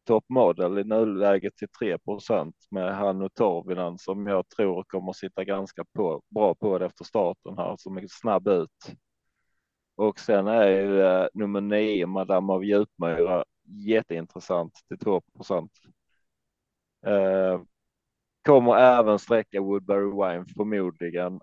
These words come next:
och jag kommer nog att vilja ha med nummer tio, Classy Knox,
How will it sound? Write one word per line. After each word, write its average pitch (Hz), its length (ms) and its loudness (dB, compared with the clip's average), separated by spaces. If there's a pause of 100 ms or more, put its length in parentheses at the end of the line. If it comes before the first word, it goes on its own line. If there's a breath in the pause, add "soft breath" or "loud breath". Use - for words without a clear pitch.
(140)
och 95 280 -2
jag 95 160 -4
kommer 92 380 -4
nog 95 340 -4
att 85 80 -6
vilja 90 320 -4
ha 95 100 -6
med 95 240 -4
nummer 87 240 -8 (120)
tio, 104 340 -4
Classy 95 580 -6
Knox, 107 360 -4